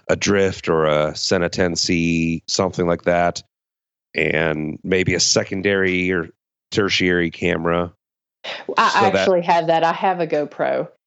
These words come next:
Speaker 2: and, uh, that's one of the things that we d-, we have in this season is we have a lot of GoPro shots on the bike, have a lot more showing the travel to the locations.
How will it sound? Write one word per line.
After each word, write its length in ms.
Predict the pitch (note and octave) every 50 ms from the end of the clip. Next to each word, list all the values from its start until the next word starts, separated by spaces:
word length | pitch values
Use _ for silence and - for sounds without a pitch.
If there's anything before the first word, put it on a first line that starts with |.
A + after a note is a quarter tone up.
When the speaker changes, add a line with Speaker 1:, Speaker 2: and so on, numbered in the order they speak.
| _ _ _ _ _ -
Speaker 2:
and, 480 | F#3+ F#3 F3+ F3+ F3 F3 F3 F3 D#3+
uh, 460 | F3+ F3 E3+ D#3+ D#3 D#3 D#3 D3+ D3+ D#3 E3 E3+ D#3+ - _ -
that's 420 | F3 F#3+ F#3 F#3 F#3 - - -
one 140 | F#3+ F#3+ F3
of 60 | E3
the 80 | E3 D#3+
things 560 | - - E3+ E3 D#3+ E3 E3 D#3+ D3+ - - -
that 260 | F3 D#3+ D3+ - E3
we 140 | F3 F3 E3+
d-, 180 | - E3 -
we 140 | D#3 E3+ D#3+
have 280 | - - D#3 D#3 D3+ D#3
in 140 | D3+ D3+
this 160 | D3 C#3+ C#3+ -
season 420 | - - D3 C#3+ C#3+ D3+ D3 C#3+
is 160 | C#3+ C#3+ D3 D#3
we 120 | D#3+ D#3
have 500 | D3+ E3 D#3 D3+ D3+ D3+ D3 C#3+ C3+ - -
a 60 | E3
lot 200 | D#3+ D3+ D3 D3
of 80 | D3 D3+
GoPro 460 | - D#3 D3 D3 D3 - D#3+ D3 D3 D3
shots 480 | - - D3 D3 D3 D3 - - - _ _ - _ _ _ -
on 160 | - D#3+ -
the 60 | D3
bike, 460 | C3 - C#3+ D3+ E3+ G#3 G3+ - - - _ _ _ _ _ _ _ _ _ _ _ _ _ _ _ _ _ _ _ _ _ -
have 100 | F3+ D#3
a 40 | D#3
lot 340 | D3+ D3+ D3+ D#3 D3+ - -
more 240 | D3+ D3+ D3 D3+ D3
showing 500 | - - - G3+ F3 F3 E3 D#3 D3+ D3
the 100 | D3+ D3+
travel 400 | - - D3+ D3+ D3+ D3+ D3 D3
to 160 | - - D3
the 100 | C#3+ C#3+
locations. 720 | C#3 C#3 C#3 - - D#3 - D3+ - - - - - -